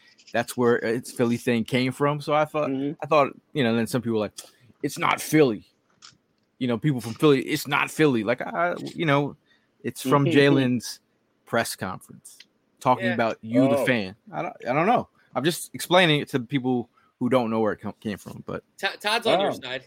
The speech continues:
Speaker 3: He, th-, he thinks it wasn't that bad.
Speaker 2: <laughs> Damn it,
Speaker 1: Bad.
Speaker 2: Todd. Damn it, Todd. I'm trying to get this shit banished.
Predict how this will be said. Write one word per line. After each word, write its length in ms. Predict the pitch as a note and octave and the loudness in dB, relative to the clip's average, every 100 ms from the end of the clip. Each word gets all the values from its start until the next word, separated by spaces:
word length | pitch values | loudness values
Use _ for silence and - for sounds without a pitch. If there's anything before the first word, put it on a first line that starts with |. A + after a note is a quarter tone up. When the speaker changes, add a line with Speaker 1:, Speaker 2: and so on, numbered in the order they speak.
| - | -12
Speaker 3:
He, 100 | F3 | -12
th-, 120 | - | -12
he 60 | D3 | -14
thinks 220 | D3+ D3+ | -14 -12
it 80 | A#2+ | -12
wasn't 260 | A#2+ B2 | -12 -14
that 160 | A2+ - | -16 -14
bad. 200 | G2 G#2 _ _ - _ _ _ - - | -16 -16 _ _ -20 _ _ _ -14 -2
Speaker 2:
<laughs> 0 | |
Damn 140 | A#3+ - - | 0 0 0
it, 1040 | A#3 - - F#3+ - D3 - - - D3+ F#3+ | 0 0 0 0 0 -4 -4 -8 0 2 4
Speaker 1:
Bad. 180 | G#3 G3 | 4 2
Speaker 2:
Todd. 300 | F#3+ F#3 - - _ _ _ _ | -2 -4 -8 -16 _ _ _ _
Damn 200 | A2+ A#3 | -2 0
it, 120 | A#3+ G#3+ | 0 2
Todd. 220 | G#3+ G#3+ | 2 2
I'm 80 | E3+ | -2
trying 200 | G3 G3 | -8 -8
to 60 | |
get 120 | F3 E3+ | -12 -10
this 140 | F3 | -10
shit 200 | F#3 D#3+ | -10 -8
banished. 480 | D3 C#3 A2 - | -6 -6 -10 -18